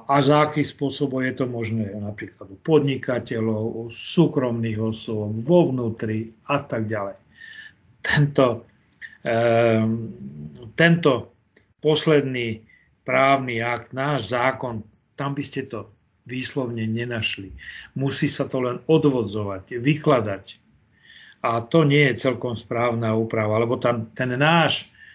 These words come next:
predpis, e, e, žiaľ, ten len prevzal európske nariadenie, ale ho nevyložil, nešpecifikoval. Preto spôsobuje mnohé problémy.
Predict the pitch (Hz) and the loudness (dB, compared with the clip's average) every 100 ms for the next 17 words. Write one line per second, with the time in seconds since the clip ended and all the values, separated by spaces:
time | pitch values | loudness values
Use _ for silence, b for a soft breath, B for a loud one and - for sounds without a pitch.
0 | B B 110 _ - 143 147 147 156 151 | B B -20 _ 0 4 2 0 -2 0
1 | 147 - - _ _ _ _ _ _ _ | -2 -8 -16 _ _ _ _ _ _ _
2 | 123 113 113 113 110 113 110 B B B | -12 -8 -6 -4 -4 -4 -6 B B B
3 | B 135 117 113 113 110 147 156 147 156 | B -10 -6 -2 0 4 4 4 4 2
4 | 156 147 117 143 160 147 135 120 117 135 | 2 2 0 2 2 2 0 0 0 2
5 | 139 139 139 - 113 113 117 120 120 123 | 2 0 -2 -6 -4 -2 0 -2 -2 -2
6 | 131 135 135 B B B 117 123 117 120 | -2 -2 -6 B B B 0 2 2 0
7 | 113 123 127 135 135 113 107 98 104 101 | -2 -4 0 4 4 4 0 -2 -4 -6
8 | 101 B B - 139 - - 120 - - | -12 B B 0 2 2 -2 -4 -4 -8
9 | 120 110 110 101 98 95 156 160 131 104 | -8 -8 -6 -6 -6 -2 0 0 -2 -6
10 | - 127 117 120 113 110 104 113 113 101 | -8 -8 -6 -6 -4 -2 -2 -2 -4 -6
11 | 107 101 110 107 98 95 | -8 -6 -4 -6 -6 -14